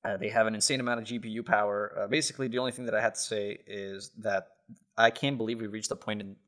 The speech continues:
in, like, computing where specialized circuitry at this point is, like, positively insane. Like, it's unbelievable how much power you can fit in, like, that little of a space. And it's just, I don't know, it's a, it's an,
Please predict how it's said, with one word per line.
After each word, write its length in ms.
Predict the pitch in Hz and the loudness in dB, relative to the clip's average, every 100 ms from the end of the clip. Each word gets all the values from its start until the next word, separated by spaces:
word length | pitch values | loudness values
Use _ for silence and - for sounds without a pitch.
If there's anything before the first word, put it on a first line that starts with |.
| _ | _
in, 160 | 107 98 | -6 -2
like, 300 | 95 - - _ _ | -2 -4 -14 _ _
computing 540 | 110 95 107 104 101 - - | -8 -2 0 0 -2 -12 -4
where 380 | 107 95 92 - _ _ _ _ _ _ | 0 0 -2 -8 _ _ _ _ _ _
specialized 640 | - - 117 - 113 104 | 0 6 6 8 6 6
circuitry 420 | 113 101 107 110 | 0 -4 -6 -4
at 160 | 101 90 | -4 -4
this 180 | 107 - | -2 -2
point 320 | - 110 101 | -2 -2 -2
is, 100 | 104 | -4
like, 140 | 95 92 _ _ _ - - | -6 -10 _ _ _ -20 0
positively 580 | - 127 123 135 123 101 | 8 8 6 -4 -2 -2
insane. 580 | 98 - - 101 92 95 | 0 2 2 2 -2 -6
Like, 140 | 107 - | -6 -4
it's 260 | 117 - - - - _ _ - | -2 -2 -4 -20 -20 _ _ 6
unbelievable 680 | 131 165 135 127 117 101 98 | 8 8 4 2 0 0 4
how 140 | 110 107 | 6 6
much 180 | 104 | 2
power 240 | - 107 101 | 4 6 6
you 120 | 101 | 2
can 140 | - | -6
fit 300 | 98 - 92 - | -10 -10 -12 -12
in, 260 | 101 95 92 | -12 -10 -4
like, 160 | 95 - _ _ | -4 -4 _ _
that 180 | 107 98 | 0 0
little 480 | 101 101 101 98 - | 0 -2 -2 -4 -6
of 160 | 95 | -8
a 120 | 95 87 - - | -8 -12 -16 0
space. 580 | - - 98 95 - - | 0 2 0 2 -2 -2
And 80 | 101 | -6
it's 140 | 104 | -6
just, 200 | 117 107 | -4 0
I 120 | - | 2
don't 100 | 101 | 2
know, 60 | - | 2
it's 260 | 135 139 143 | 2 4 2
a, 240 | 135 - - | 0 -2 -2
it's 180 | 151 | -2
an, 160 | - 80 | -2 -4